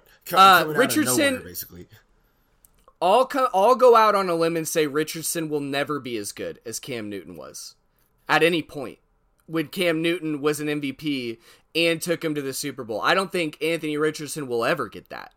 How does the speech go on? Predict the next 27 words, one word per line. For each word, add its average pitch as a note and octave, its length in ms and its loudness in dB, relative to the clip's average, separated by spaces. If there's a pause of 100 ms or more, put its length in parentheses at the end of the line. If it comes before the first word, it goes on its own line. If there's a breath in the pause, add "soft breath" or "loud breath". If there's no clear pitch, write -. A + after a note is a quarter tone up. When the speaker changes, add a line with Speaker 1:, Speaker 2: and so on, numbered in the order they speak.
Speaker 2:
I C3+ 100 0
don't D3+ 180 -4
think C#3 160 -6
he's B2 200 -10
as G#2+ 100 -12
good. G2 300 -6 (500 soft breath)
But G3 640 2 (500)
he F3 200 -2
is E3 100 0
a E3+ 60 2
really E3 280 0
cool D3+ 200 -2
prospect, D3 720 0
and D3 260 -6
you D#3+ 120 -8
know D#3+ 320 2
I D3+ 100 8
will C#3 140 -2
be C3 100 -6
trading C#3+ 380 -2
for B2 160 -8
him C3 120 -8
on G#2+ 200 -6
Madden G#2+ 380 -2
when F2 120 -12
I F2 80 -14
can, G2 420 -16